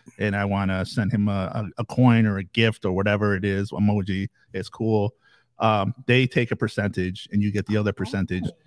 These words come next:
Speaker 1: It goes into a balance account. Like, you have, like, a little, it's, like, almost like going into a savings account.
Speaker 2: Okay.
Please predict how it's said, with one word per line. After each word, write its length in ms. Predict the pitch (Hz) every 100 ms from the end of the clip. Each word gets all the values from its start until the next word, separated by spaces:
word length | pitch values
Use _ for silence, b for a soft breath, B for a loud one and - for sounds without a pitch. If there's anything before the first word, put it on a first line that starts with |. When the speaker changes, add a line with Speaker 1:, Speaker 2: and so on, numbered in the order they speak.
| _
Speaker 1:
It 140 | - 123
goes 260 | 135 123 120
into 240 | 113 113
a 60 | 101
balance 480 | 110 120 117 110 -
account. 460 | - 120 104 98 - _ _ -
Like, 160 | 101 104
you 80 | 117
have, 240 | 117 110
like, 160 | 107 101
a 60 |
little, 300 | 104 117 113
it's, 120 | 110 123
like, 140 | 156
almost 280 | 165 180 156
like 200 | 139 127
going 240 | 127 123
into 260 | 127 117 120
a 40 |
savings 420 | 113 185 170 101 80
account. 300 | 76 78 -
Speaker 2:
Okay. 280 | 254 208